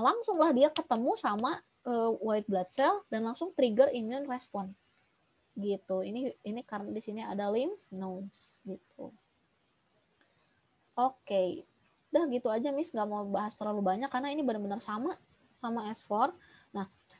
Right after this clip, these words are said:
nanti lymph itu bermuaranya kemana? Bermuaranya ke-, masuk ke vein yang di bawah clavicle, namanya subclavian vein,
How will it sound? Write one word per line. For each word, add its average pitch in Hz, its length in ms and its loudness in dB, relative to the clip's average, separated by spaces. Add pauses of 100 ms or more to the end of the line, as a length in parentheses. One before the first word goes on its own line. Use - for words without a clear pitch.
(140)
nanti 320 400 2
lymph 262 320 4
itu 285 240 2
bermuaranya 269 720 4
kemana? 208 560 -2
Bermuaranya 240 800 -2 (140)
ke-, 254 80 -6
masuk 247 320 -6
ke 302 100 -2 (140)
vein 233 320 -2
yang 240 240 -2
di 214 160 -2
bawah 214 400 -2
clavicle, 220 720 -2
namanya 196 420 -6
subclavian 214 840 -4
vein, 208 400 -6